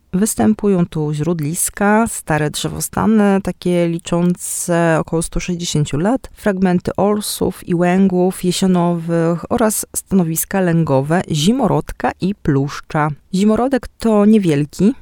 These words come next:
niezwykle barwny ptak, którego rozpoznać można po intensywnie niebieskim grzbiecie i pomarańczowej piersi. Zamieszkuje czyste rzeki, strumienia, jeziora, stawy, gdzie poluje na ryby, drobne płazy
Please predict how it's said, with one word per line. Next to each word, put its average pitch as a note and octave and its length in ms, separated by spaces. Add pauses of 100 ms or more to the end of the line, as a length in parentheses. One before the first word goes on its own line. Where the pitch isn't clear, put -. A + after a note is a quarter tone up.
(120)
niezwykle G#3 640
barwny D#3+ 460
ptak, D#3+ 560
którego G3 500
rozpoznać G3+ 760
można G3+ 540 (140)
po F#3+ 460 (220)
intensywnie G3 580
niebieskim F#3+ 640
grzbiecie F#3 680
i F#3+ 280
pomarańczowej F#3 920
piersi. D3 680
Zamieszkuje B3+ 560
czyste F3+ 380
rzeki, G#3 580
strumienia, F3+ 1120
jeziora, D#3+ 560
stawy, F#3+ 680
gdzie F3+ 200
poluje F#3 300
na F3 160
ryby, E3 420
drobne F#3 360
płazy F#3+ 720